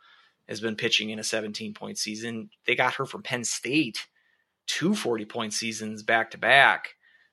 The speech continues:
for a Penn State team. Yes, plays in the C H A, lesser competition, but to snag a, a talent like that out of the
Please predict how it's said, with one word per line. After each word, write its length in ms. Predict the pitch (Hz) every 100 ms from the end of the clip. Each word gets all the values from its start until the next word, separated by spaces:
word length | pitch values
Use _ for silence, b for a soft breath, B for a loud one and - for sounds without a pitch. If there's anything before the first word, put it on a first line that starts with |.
| b
for 180 | - 104
a 60 |
Penn 180 | 98 110
State 280 | 104 113 113
team. 200 | 98 85
Yes, 260 | 87 110 -
plays 360 | - 113 107
in 60 | 92
the 60 |
C 280 | - - 92
H 200 | 85 -
A, 200 | 147 127
lesser 280 | 110 107 -
competition, 800 | - 92 - - 185 - 110 107
but 320 | 104 101 92 _ _ _ _ _ _
to 80 | 104
snag 480 | - 131 139 135 113
a, 320 | 104 87 76
a 60 | 76
talent 400 | - 127 131 107
like 180 | 95 98
that 200 | 120 135
out 140 | 92
of 80 | 82
the 200 | 76 69